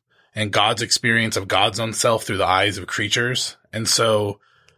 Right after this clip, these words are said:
it's interesting, Jeff, you're talking about, you know, worth being located in power, and I, I totally understand that. But I've heard process theologians talk about worth being connected to ability to experience, or,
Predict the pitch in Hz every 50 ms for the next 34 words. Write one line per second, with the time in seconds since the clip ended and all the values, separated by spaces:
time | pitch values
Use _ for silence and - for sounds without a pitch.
0 | _ _ _ _ _ _ _ _ _ _ _ _ _ _ - - 151 - - 170
1 | 170 - 156 147 - - 135 127 120 110 101 - 127 117 - 131 120 - 139 135
2 | - - 127 117 107 110 107 104 95 - 113 107 101 101 104 107 107 - - -
3 | 117 107 110 101 - - 110 107 98 101 98 95 98 107 104 98 95 98 98 95
4 | 95 92 95 - - - 107 104 - - 120 110 107 101 101 98 95 87 - -
5 | 104 98 98 92 92 95 92 - _ - _ _ - - - - - _ _ _
6 | _ _ _ _ _ _ _ _ _ _ - - 123 117 - - 123 131 - 165
7 | 151 139 - 143 143 135 - 117 - - 117 113 110 107 107 107 98 - - 113
8 | 107 - 113 101 85 76 90 98 113 117 113 120 117 - - - - _ _ _
9 | _ _ _ _ _ _ 110 104 101 117 113 110 110 110 107 107 107 104 107 -
10 | _ _ _ _ _ _ _ _ _ _ _ - - - 127 123 117 110 - -
11 | 110 101 - - - 113 110 104 104 104 - 101 101 95 107 101 104 104 101 101
12 | 101 - 117 98 90 - - - - 110 110 110 117 123 127 127 127 - - -
13 | - 104 104 101 98 98 95 98 101